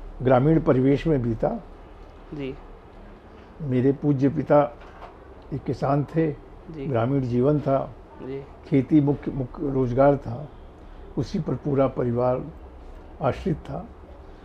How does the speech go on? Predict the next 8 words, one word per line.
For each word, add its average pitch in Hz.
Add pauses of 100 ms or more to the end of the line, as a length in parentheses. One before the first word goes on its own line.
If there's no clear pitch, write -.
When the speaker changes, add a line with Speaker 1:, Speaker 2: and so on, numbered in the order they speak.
(180)
Speaker 1:
सबकी 135
पढ़ाई 127
लिखाई 120
सब 135
उसी -
पर। 143 (1400)
मेरे 135
पि-, 135